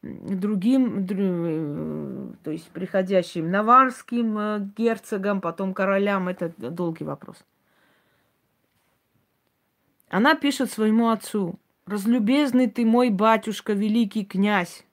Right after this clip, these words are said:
куда ты меня отправил?" Она была в ужасе, в шоке, когда после свадьбы, э, все придворные, значит, сидели и наблюдали за их брачной ночью. Она пыталась их изгнать.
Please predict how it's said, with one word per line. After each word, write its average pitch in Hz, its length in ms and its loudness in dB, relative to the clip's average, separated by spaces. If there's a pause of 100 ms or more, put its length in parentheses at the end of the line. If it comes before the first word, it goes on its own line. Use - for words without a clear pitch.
(680)
куда 226 420 4
ты 254 160 -2
меня 214 360 2
отправил?" 190 640 0 (200)
Она 202 240 0
была 240 200 4
в 226 80 2
ужасе, 233 380 0
в 165 100 -6
шоке, 247 320 0
когда 185 340 -2
после 202 520 -2
свадьбы, 196 680 0 (480)
э, 175 480 -2
все 220 160 0
придворные, 208 680 2
значит, 180 260 -2
сидели 220 440 0
и 208 60 2
наблюдали 202 600 2
за 190 120 0
их 190 120 0
брачной 208 500 2
ночью. 196 420 2
Она 196 120 0
пыталась 214 420 -4
их 226 140 -6
изгнать. 190 680 2